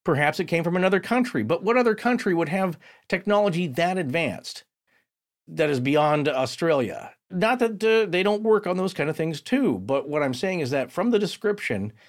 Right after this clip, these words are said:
to me, it doesn't sound like that. Not only that, you have a picture of this thing, possibly from Roy Manifold. And that, that's one of the more intriguing things, as we discussed with Chris, to me,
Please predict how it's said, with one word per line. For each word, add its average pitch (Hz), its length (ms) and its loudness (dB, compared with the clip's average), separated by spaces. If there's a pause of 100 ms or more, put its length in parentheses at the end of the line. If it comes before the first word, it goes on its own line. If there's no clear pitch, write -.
(420)
to 170 100 0
me, 196 180 2
it 180 80 0
doesn't 147 240 -2
sound 156 280 0
like 110 140 -2
that. 107 200 -2
Not 247 160 4
only 330 240 0
that, 202 400 2
you 240 120 4
have 302 120 4
a 311 60 4
picture 302 420 -2
of 113 140 -2
this 107 180 -2
thing, 101 220 -2
possibly 131 840 -6 (640)
from 139 720 -2
Roy 107 280 -4
Manifold. 196 720 -4 (840)
And 135 180 -2
that, 135 320 0 (380)
that's 190 500 -2
one 170 140 0
of 151 40 -2
the 143 60 0
more 139 160 0
intriguing 120 480 -2
things, 127 240 -4
as 123 120 -4
we 123 160 -2
discussed 117 400 -6
with 110 120 -6
Chris, 220 340 0
to 123 140 -4
me, 120 440 -2